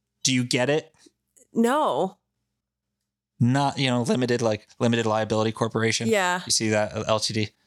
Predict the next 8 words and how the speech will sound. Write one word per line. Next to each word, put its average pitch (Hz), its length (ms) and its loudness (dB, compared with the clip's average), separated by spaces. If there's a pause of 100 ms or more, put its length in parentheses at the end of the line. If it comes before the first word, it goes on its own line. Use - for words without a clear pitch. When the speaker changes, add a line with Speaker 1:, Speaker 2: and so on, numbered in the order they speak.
(100)
Speaker 2:
Okay. 180 460 0
Speaker 1:
It's, - 360 -4 (540)
the 147 60 -10
company's 151 360 2
called 110 300 0 (160)
Not 113 520 0 (120)
Limited 107 300 2
Li-, 101 280 0